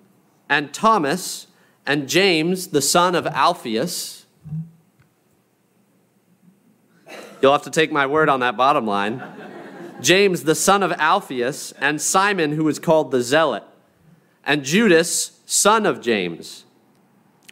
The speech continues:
and Judas Iscariot, who became a traitor. He came down with them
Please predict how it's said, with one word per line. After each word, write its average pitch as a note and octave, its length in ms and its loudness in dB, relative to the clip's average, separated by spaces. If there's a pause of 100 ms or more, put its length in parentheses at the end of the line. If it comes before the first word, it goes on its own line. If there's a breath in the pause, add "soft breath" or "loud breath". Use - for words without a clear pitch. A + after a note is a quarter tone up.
(120)
and D3 240 0
Judas D3 480 2
Iscariot, C3 760 0 (280 soft breath)
who D3 120 2
became C3 340 2
a G#2 60 -4
traitor. G#2 580 0 (2500)
He F3+ 200 2
came G#3+ 480 4
down F3 480 2
with F3 300 2
them A#2 460 -2